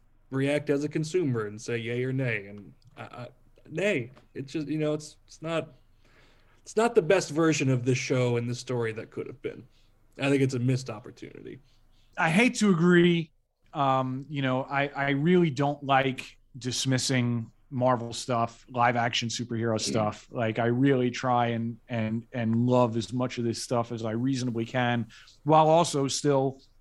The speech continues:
Speaker 2: being an actual critic, you know what I mean? Without just being, like, a shill for all this stuff. But I think I messaged Kirsty while I was, while I was watching the episode this morning, and I think I just, like, flat out said, I'm like, "I'm sorry. This is, this is bad T V."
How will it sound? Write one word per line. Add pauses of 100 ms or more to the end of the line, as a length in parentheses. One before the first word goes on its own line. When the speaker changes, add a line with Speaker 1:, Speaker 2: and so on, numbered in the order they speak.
(420)
Speaker 2:
being
an
actual
critic,
you
know
what
I
mean?
Without
just
being,
like,
a
shill
for
all
this
stuff. (960)
But (300)
I
think
I
messaged
Kirsty
while
I
was,
while
I
was
watching
the
episode
this
morning,
and
I
think
I
just,
like,
flat
out
said,
I'm
like,
"I'm
sorry. (560)
This
is,
this
is
bad
T
V."